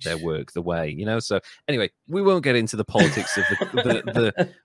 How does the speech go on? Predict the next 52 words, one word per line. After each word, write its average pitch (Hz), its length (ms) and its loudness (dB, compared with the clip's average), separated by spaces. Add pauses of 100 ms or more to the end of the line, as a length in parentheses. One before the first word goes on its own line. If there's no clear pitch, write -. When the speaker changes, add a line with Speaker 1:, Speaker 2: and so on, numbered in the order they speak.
Speaker 1:
the - 300 -12
Western 135 380 2
Hemisphere's 120 680 0
living 120 500 -2
crisis 123 640 -2
at 131 60 -14
the - 80 -8
moment, 147 460 -2
but 113 180 2 (340)
yeah, 95 200 2
it's, 92 260 -2
it's 117 200 -8
not 135 200 0
a 113 40 -2
great 104 200 -2
situation 92 480 -4
with 87 80 -4
winter 90 340 -6
around 85 160 -6
the 82 60 -12
corner. 82 420 -8
So, 82 460 -6
uh, 85 180 -2
if - 80 -10
anyone 214 220 -2
wants 190 160 -4
to - 60 -20
come 160 180 -8
out, 131 240 0 (140)
hang 135 180 -4
out 107 180 -2
in 85 80 -8
my 95 380 0
house, - 420 -6 (460)
it'll 110 160 -6
be 104 260 0
reasonably 143 560 -2
toasty 90 480 -4
and 82 80 -4
I 85 60 -2
won't 131 240 0
even 135 160 -4
charge 87 440 -4
you. 76 100 -14
You 80 60 -16
can 92 80 -20
come 143 200 0
out, 139 200 -4
spend 123 220 -4
a - 20 -6
few 113 240 -2
hours, 110 420 0